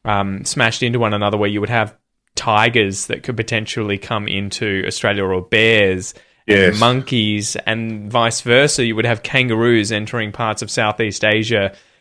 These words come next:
Speaker 1: you know, and, and other marsupials, echidnas,
Speaker 2: Mm.
Speaker 1: and that sort of stuff. And you're like, "What happens when that, when these two,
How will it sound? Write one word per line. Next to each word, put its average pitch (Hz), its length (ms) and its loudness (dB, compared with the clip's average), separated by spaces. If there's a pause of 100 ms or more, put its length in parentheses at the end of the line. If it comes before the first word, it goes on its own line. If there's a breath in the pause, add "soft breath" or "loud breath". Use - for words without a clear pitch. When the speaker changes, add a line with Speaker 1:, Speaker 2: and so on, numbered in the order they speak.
(140 soft breath)
Speaker 1:
you 110 60 -4
know, 104 140 -2
and, 104 440 0
and 101 380 -4 (220)
other 113 160 2
marsupials, 107 840 0
echidnas, 110 680 -2 (100)
Speaker 2:
Mm. - 60 -6
Speaker 1:
and 110 120 -4
that 110 140 -2
sort 123 160 -4
of 101 100 -4
stuff. - 300 -2
And 113 100 -6
you're 107 120 -4
like, 107 220 -2
"What 147 100 -4
happens 113 540 -6
when 110 160 -4
that, 101 200 -2 (360 soft breath)
when 120 180 -2
these 113 180 0
two, 117 480 0